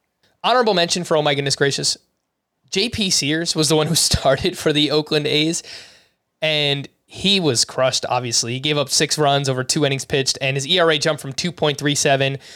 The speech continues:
to three point three three. His underlying numbers were not great. He wasn't getting whiffs, so I guess it's not all that surprising,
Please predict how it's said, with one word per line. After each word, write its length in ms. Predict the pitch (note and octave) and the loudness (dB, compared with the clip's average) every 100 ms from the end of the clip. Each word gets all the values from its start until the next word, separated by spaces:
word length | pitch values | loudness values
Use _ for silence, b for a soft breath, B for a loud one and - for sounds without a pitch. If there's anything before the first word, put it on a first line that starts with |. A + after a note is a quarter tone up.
| B | B
to 100 | - | -4
three 240 | D3 E3+ E3+ | 0 0 0
point 300 | - D3+ C#3+ | 0 -2 0
three 200 | C#3 C#3 | -2 -4
three. 520 | - E3+ E3 D#3 D3 b b b | -2 2 4 2 0 b b b
His 180 | - B3+ | -4 0
underlying 360 | B3+ A#3 F#3+ E3+ | 0 2 0 2
numbers 260 | E3 D#3+ | 2 0
were 80 | C#3 | 0
not 160 | C3 B2 | -2 0
great. 300 | F3 F3 D#3 | 0 2 0
He 60 | C3 | 0
wasn't 200 | C#3+ C#3 | 0 -2
getting 160 | B2 A#2 | -4 0
whiffs, 260 | B2 A#2 | 0 0
so 400 | - B2 A#2 A2+ - | 0 0 0 -2 -2
I 100 | D#3 | -2
guess 140 | F3+ | 0
it's 120 | F3 | -2
not 160 | D#3+ C#3 | 0 2
all 140 | C3+ | 2
that 220 | B2+ A#2+ | 2 -2
surprising, 640 | - B2 B2 A#2+ A#2+ A#2+ B2 | -2 -2 0 0 -2 -6 -10